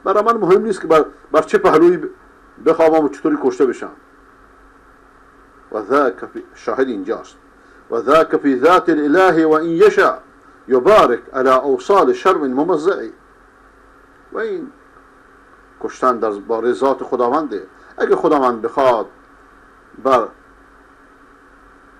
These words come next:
جثهٔ تکه پاره هم برکت می‌ده. فی ذات الاله، در باره ذات الهه، یعنی به خاطر خداوند. و لذا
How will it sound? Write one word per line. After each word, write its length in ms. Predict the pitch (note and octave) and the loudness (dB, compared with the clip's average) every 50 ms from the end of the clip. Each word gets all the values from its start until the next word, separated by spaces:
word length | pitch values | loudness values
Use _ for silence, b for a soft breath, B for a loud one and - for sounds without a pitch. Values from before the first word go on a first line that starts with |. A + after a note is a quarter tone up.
| - - _ _ - - - - - | -20 -20 _ _ -20 -20 -20 -12 -6
جثهٔ 380 | - D#3 - - - F#3 E3+ D#3 | -4 -4 -2 0 2 2 2 2
تکه 280 | - - D3+ - - | 0 -2 -4 -2 -2
پاره 280 | D3+ - D#3 D#3 E3+ F3+ | 0 2 2 4 4 4
هم 160 | E3+ E3+ D3+ | 2 0 0
برکت 400 | C#3 D3 - - D#3+ C#3+ B2+ - | 0 0 0 2 0 -2 -2 -2
می‌ده. 260 | G#2+ G2+ - - - - _ _ _ _ _ _ _ _ _ _ _ _ _ _ _ _ _ _ _ _ _ _ _ - _ _ _ _ _ _ _ _ _ _ _ _ - _ _ _ - _ _ _ _ _ _ _ _ _ _ - - - - - - - | -8 -16 -16 -16 -18 -18 _ _ _ _ _ _ _ _ _ _ _ _ _ _ _ _ _ _ _ _ _ _ _ -20 _ _ _ _ _ _ _ _ _ _ _ _ -20 _ _ _ -20 _ _ _ _ _ _ _ _ _ _ -20 -20 -20 -20 -20 -20 -18
فی 120 | A2+ F#2+ - | -14 -8 -4
ذات 260 | A#2 B2+ C#3 C#3+ - | -2 -2 -2 -2 -6
الاله، 320 | D3 B2 B2 A2 G2 F2 - | -6 -4 -4 -4 -6 -8 -10
در 140 | - G2+ | -12 -14
باره 220 | F2 F#2+ G#2 G#2+ A2 | -10 -10 -8 -8 -6
ذات 300 | G2 A#2+ C3 C3+ - A#2+ | -4 -4 -4 -4 -4 -8
الهه، 200 | G#2+ G2 G2 - - - - - _ - _ _ _ _ _ _ _ _ _ _ _ _ _ _ _ _ _ - | -10 -10 -12 -14 -18 -20 -20 -20 _ -20 _ _ _ _ _ _ _ _ _ _ _ _ _ _ _ _ _ -20
یعنی 120 | - G#2 G#2+ | -16 -16 -14
به 80 | A2 | -12
خاطر 260 | A2 A2 - A#2 A2+ | -10 -10 -8 -8 -8
خداوند. 500 | G2+ - - A#2+ A#2 A#2 B2 B2+ A2+ F2+ - - _ _ _ _ _ _ _ _ _ _ _ _ - - _ _ _ _ _ _ _ _ _ _ _ _ _ _ _ _ _ _ _ _ _ _ _ _ _ _ _ - - - _ - - _ _ _ _ _ - - | -6 -6 -4 -2 -2 0 0 -2 -2 -4 -10 -18 _ _ _ _ _ _ _ _ _ _ _ _ -20 -20 _ _ _ _ _ _ _ _ _ _ _ _ _ _ _ _ _ _ _ _ _ _ _ _ _ _ _ -20 -20 -20 _ -20 -20 _ _ _ _ _ -20 -14
و 60 | G2+ | -8
لذا 360 | G#2 B2+ B2 C3 A#2 A2 G#2+ | -6 -4 -2 -2 -2 -2 -4